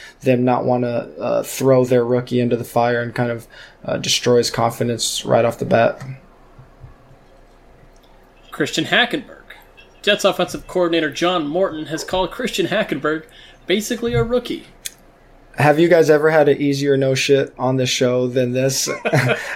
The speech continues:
Speaker 1: Um, I, I, I don't think anybody expects much out of Hackenberg or this team as a whole. Uh, it was surprising that they even drafted him where they did in the first place, and then to have him on this talentless team that looks like they're pretty much punting the season.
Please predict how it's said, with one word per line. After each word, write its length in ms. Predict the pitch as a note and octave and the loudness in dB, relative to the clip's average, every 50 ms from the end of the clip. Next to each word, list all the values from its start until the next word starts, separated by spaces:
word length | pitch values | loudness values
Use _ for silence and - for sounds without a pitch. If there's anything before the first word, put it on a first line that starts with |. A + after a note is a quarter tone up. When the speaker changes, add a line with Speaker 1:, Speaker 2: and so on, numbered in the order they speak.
| - - | -4 0
Speaker 1:
Um, 680 | C3 C3+ C#3 C#3 C#3 C#3 C3+ C3+ C3+ C#3 C#3 C#3+ C#3+ C3+ | 4 4 4 6 4 4 2 0 0 -2 -4 -2 -4 -2
I, 20 | |
I, 500 | - A#2 D3+ D3 B2 C3+ D#3 D#3+ D3+ E3 | 0 4 4 4 6 6 6 4 6 6
I 40 | E3 | 4
don't 240 | E3 E3+ E3+ D3+ - | 4 4 2 -2 -2
think 340 | - E3+ D#3+ D#3 D#3 D3+ - C3 | 0 2 2 2 2 -2 -6 -4
anybody 560 | D#3+ D#3+ D#3+ D#3+ D#3 C#3+ D3+ D3 D3 D3+ D3+ | -2 0 0 2 2 4 4 6 6 4 2
expects 500 | C#3+ C#3+ - - - D3 C#3 C3+ - - | 0 0 -2 -4 0 0 0 0 0 -2
much 260 | C#3 C#3+ C#3 C#3 - | 0 0 0 0 2
out 140 | D3 C#3+ C3+ | 0 0 0
of 80 | C3 - | 0 0
Hackenberg 640 | D3 C#3+ C#3 C3+ C#3+ C#3+ C3+ C3+ C3+ C3+ C3+ C3 | 0 0 0 0 -2 -2 0 0 0 0 0 -2
or 240 | - - C#3+ C#3 C#3 | -2 -2 0 0 2
this 220 | C3+ C#3 C3+ C3+ - | 2 0 0 -2 -4
team 340 | - - C#3+ C#3 C3+ C3+ | -8 -4 -4 -2 -2 -2
as 300 | C#3 - C3 C3 C3 B2 | -4 -2 -2 -2 0 0
a 80 | C3+ B2 | -2 -4
whole. 420 | B2+ - C3 B2+ B2+ B2+ B2+ B2+ - - - - _ - | -2 -4 -4 -2 -2 -4 -6 -8 -12 -20 -20 -20 _ -10
Uh, 120 | G#2+ - | -6 -2
it 80 | - D#3 | 0 2
was 160 | D#3 D#3 - | 2 2 2
surprising 540 | - C#3+ C3 - D3 D3 D3 C#3+ C#3+ D3 C#3+ | 0 -4 -2 2 2 4 4 2 0 0 0
that 160 | C#3+ C#3 C#3 | 0 0 0
they 140 | - C#3+ C#3+ | 0 0 0
even 380 | C#3 C3+ B2 C3+ C3+ C3+ C3 C3 - - _ _ | 0 0 -2 -2 -4 -4 -4 -8 -12 -20 _ _
drafted 420 | - C#3+ C#3 C3+ C3 - D3 C#3 | 2 2 2 2 2 0 -4 -2
him 140 | C3+ C#3 C3+ | 0 0 0
where 160 | C3 C3 C3 | 0 0 0
they 140 | B2+ B2+ B2 | 0 0 0
did 200 | B2 C3 C#3 C3 | 2 2 2 2
in 60 | C3 | 0
the 80 | B2+ B2 | -2 -6
first 340 | B2 - C3+ C3+ B2+ - - | -6 -4 -2 -2 -2 -4 -2
place, 380 | - C#3+ C3+ C3+ C3+ - - - - - - - | 0 0 2 2 0 -4 -6 -14 -20 -20 -14 -8
and 180 | - C3 B2+ C3 | -4 -2 0 0
then 200 | C3 C3+ C3+ C3 | 0 0 -2 -2
to 560 | - - - C3+ C3+ C3 B2+ B2 B2+ - - | -2 -2 -2 -2 -2 -2 -2 -4 -6 -6 -8
have 320 | - A#2+ C3+ C#3 C#3+ C#3+ C3 | -8 -4 0 0 2 2 0
him 160 | D3 C#3 C3+ | 0 0 0
on 140 | C3 C3 C3 | 0 -2 -2
this 160 | C3 B2+ - | -4 -6 -6
talentless 560 | - - - C3+ C3+ C3+ C#3 C#3 C3+ C3+ - | -6 -4 -4 -2 -2 -2 -2 -4 -4 -4 -6
team 300 | - - C#3 C3+ C3+ C3+ | -6 -6 -4 -2 -2 -2
that 220 | C3 C3+ C3 B2 B2+ | -2 -2 -4 -4 -4
looks 220 | C3+ C3 C3 - | -4 -4 -4 -2
like 140 | C#3 C3+ C3 | -4 -2 -2
they're 100 | C3+ C3 | -4 -6
pretty 260 | C3 - - C#3 C#3 | -4 -2 -2 -2 -2
much 280 | C3+ C3+ B2 - - - | -2 -2 -4 -6 -8 -8
punting 360 | - C3+ C3 C3 - C3 C3 | -6 -6 -4 -4 -4 -6 -6
the 60 | B2+ | -6
season. 560 | A#2+ - - C3+ C3+ B2 B2+ C3+ C3+ B2+ C3 | -6 -6 -4 -4 -4 -4 -4 -6 -6 -6 -10